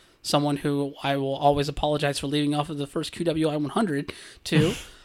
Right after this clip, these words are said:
Speaker 1: Um, you know, Tara Calloway just recently announced a partnership with Rain and her, um, uh, promotion, uh, her charity promotion, Dropkick Depression, to try and build out trainings around, you know,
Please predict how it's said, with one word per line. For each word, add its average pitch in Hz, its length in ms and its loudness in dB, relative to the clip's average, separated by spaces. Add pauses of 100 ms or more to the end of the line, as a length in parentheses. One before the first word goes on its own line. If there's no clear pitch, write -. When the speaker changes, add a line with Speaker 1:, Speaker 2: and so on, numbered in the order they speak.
Speaker 1:
Um, 143 580 4
you 147 100 0
know, 139 60 0
Tara 147 260 2
Calloway 151 580 4
just 147 340 -4
recently 143 480 0
announced 135 280 -2
a 151 40 -8
partnership 143 440 0
with 135 140 -4
Rain 139 420 0
and 131 140 -2
her, 139 420 -2
um, 123 440 -6 (520)
uh, 135 140 -4 (140)
promotion, 131 680 0
uh, 123 320 -6
her 143 140 -4
charity 139 280 0
promotion, 135 400 -4
Dropkick 135 360 -4
Depression, 175 500 -2 (560)
to - 80 -16
try 143 280 4
and 135 220 -2
build 139 200 2
out 139 180 2
trainings 143 580 2
around, 131 640 -2
you 139 120 -4
know, 131 260 -6